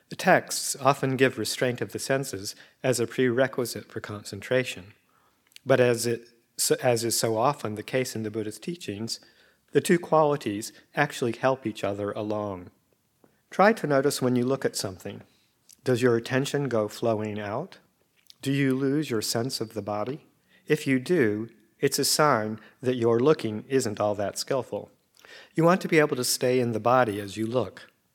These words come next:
as you listen, to maintain your sense of the breath energy throughout the body. If you can't, that's a sign either that you're looking for the purpose of forgetting the body, in other words,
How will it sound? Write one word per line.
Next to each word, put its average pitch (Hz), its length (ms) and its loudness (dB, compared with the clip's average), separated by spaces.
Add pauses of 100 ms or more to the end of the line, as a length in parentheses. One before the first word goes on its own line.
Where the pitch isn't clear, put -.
(380)
as 110 180 -4
you 113 80 -2
listen, 110 500 -4 (500)
to 131 100 -2
maintain 131 540 0
your 120 100 -2
sense 135 340 -4
of 110 240 -8
the 104 60 -10
breath 113 340 -6
energy 117 680 -4
throughout 120 540 0
the 104 80 -6
body. 104 500 -6 (720)
If 131 140 -2
you - 80 -4
can't, 120 460 -4 (540)
that's 156 200 2
a 135 60 0
sign 113 500 0 (220)
either 139 260 4
that 120 220 0
you're 113 120 -2
looking 123 440 -2
for - 220 -2
the 110 100 -6
purpose 151 480 2
of 110 80 -2
forgetting 110 500 -2
the 101 60 -8
body, 113 520 0 (800)
in 113 100 -8
other 123 220 4
words, 101 320 -4